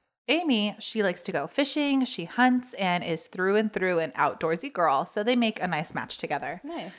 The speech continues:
Speaker 1: Megan, you guys would not be friends.
Speaker 2: No,
Speaker 1: She would
Speaker 2: I'd
Speaker 1: make you
Speaker 2: never
Speaker 1: go on
Speaker 2: match.
Speaker 1: hikes.
Speaker 2: Never.
Speaker 1: No.
Speaker 2: We wouldn't be friends. I wouldn't date her husband.
Speaker 1: <laughs>
Speaker 2: Anything to do with either
Speaker 1: Stay
Speaker 2: of
Speaker 1: far
Speaker 2: us.
Speaker 1: away from these people.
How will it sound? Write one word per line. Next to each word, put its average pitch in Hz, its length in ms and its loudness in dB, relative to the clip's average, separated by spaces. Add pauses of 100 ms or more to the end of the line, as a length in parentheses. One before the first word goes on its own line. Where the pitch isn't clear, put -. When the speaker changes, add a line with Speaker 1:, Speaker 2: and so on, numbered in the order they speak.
(140)
Speaker 1:
Megan, 175 280 0
you 160 80 -4
guys 143 240 -8
would - 160 -16
not 180 320 4
be 160 100 -4
friends. 160 460 -2
Speaker 2:
No, 190 80 -2
Speaker 1:
She 180 80 2
would 180 120 2
Speaker 2:
I'd - 60 -6
Speaker 1:
make 170 220 0
you 175 80 -2
Speaker 2:
never 165 80 4
Speaker 1:
go - 0 -
on 147 140 2
Speaker 2:
match. 175 80 -12
Speaker 1:
hikes. 202 520 0 (100)
Speaker 2:
Never. 165 380 -6
Speaker 1:
No. 170 240 0 (480)
Speaker 2:
We 226 60 -6
wouldn't 226 160 -6
be 135 60 -10 (100)
friends. 208 360 0
I - 80 -4
wouldn't 190 240 -4
date 156 180 -6
her 160 100 -6
husband. 180 600 -8
Speaker 1:
<laughs> 359 920 2
Speaker 2:
Anything 277 400 -4
to 233 80 0
do 220 60 4
with 220 80 0
either 196 200 0
Speaker 1:
Stay 185 140 6
Speaker 2:
of 269 100 -4
Speaker 1:
far 233 240 4
Speaker 2:
us. 226 60 2
Speaker 1:
away 311 160 6
from 370 240 2
these 302 280 0
people. 254 540 2